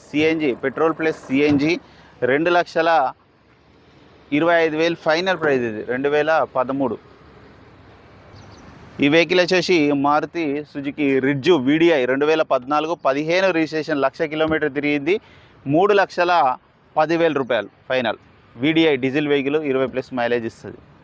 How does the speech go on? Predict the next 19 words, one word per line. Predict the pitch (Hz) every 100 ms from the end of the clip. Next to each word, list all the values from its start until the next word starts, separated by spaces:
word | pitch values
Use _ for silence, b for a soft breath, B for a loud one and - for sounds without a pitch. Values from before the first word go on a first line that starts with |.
| - 117
Ridge. | 131 120 - - - - -
నెక్స్ట్ | 117 - - - - - - - - - 139
ఈ | 151
వెహికల్ | 160 170 165
వచ్చేసి | 165 160 170 143 - 135
ఐ | 147 143
టెన్ | 175 165 139
Blue | 165 165
Drive, | 156 135 - - 135
పెట్రోల్ | 135 156 170 160
ప్లస్ | 165 - - 135
ఎల్పీజీ, | 131 151 123 110 - - - -
తొంభై | 139 156 151
వేలు | 151 156
తిరిగింది, | 147 147 143
తొంభై | 147 143 156 139 - - 139
ఐదు | 185 175
వేలు, | 127 101 _ -
తొంభై | 127 143